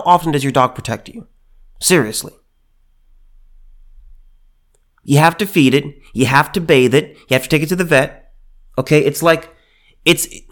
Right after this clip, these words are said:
people say, "Well, it's, they're like children." Okay. Children grow up and they eventually, they eventually help their parents out and they kind of pay their parents back in various ways.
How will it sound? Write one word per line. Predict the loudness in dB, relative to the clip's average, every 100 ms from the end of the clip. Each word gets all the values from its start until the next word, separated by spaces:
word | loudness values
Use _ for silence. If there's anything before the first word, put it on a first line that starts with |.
| -20 -20 -20 -20 _ -8
people | -2 0
say, | 2 4
"Well, | 4
it's, | 2 -2
they're | -2 2
like | 2 2
children." | 0 0 0 -4
Okay. | -4 -2 -2 -4 -8 _ -20 -20 -8
Children | 2 4 4 2 2
grow | 4 4
up | 4 2
and | 2
they | 2
eventually, | 4 2 2 0 -2 -6 -20 -6
they | 2 2 2
eventually | -2 -4 -4
help | -4 -4 -2
their | -2
parents | -4 -2 -2 0
out | -2 -2
and | -2
they | 0 0
kind | -4 -2 -2
of |
pay | -2 -2
their | -2
parents | 0 -2 -2
back | -2 -2
in | -2
various | 0 0 0 -2
ways. | -4 -4 -4 -8